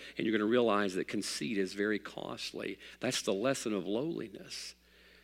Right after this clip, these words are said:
We don't have to learn it tonight, because if we'll just be obedient to the Word of God, the Bible says He gives grace. He gives grace to the humble and to the lowly. If we'll just,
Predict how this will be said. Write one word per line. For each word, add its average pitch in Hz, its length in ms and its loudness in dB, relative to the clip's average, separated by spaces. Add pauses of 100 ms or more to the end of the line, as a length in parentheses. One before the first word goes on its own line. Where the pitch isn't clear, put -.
(280)
We 131 100 2
don't 151 160 6
have 170 200 10
to 151 80 4
learn 170 180 10
it - 100 4
tonight, 147 400 8
because 139 260 6
if 131 120 8
we'll 160 100 6
just 160 260 4
be 170 120 8
obedient 139 420 8
to 143 60 -4
the 147 80 6
Word 147 160 8
of 123 80 2
God, 160 320 8 (240)
the 127 80 4
Bible 156 260 10
says 147 220 4
He 139 120 -2
gives 120 320 6
grace. 131 840 -4 (1400)
He 123 40 2
gives 120 200 6
grace 143 400 6 (200)
to 151 100 2
the 127 100 4
humble 143 540 6
and 117 100 4
to 151 80 4
the 127 80 4
lowly. 143 680 6 (200)
If 123 180 6
we'll 127 160 4
just, 160 640 4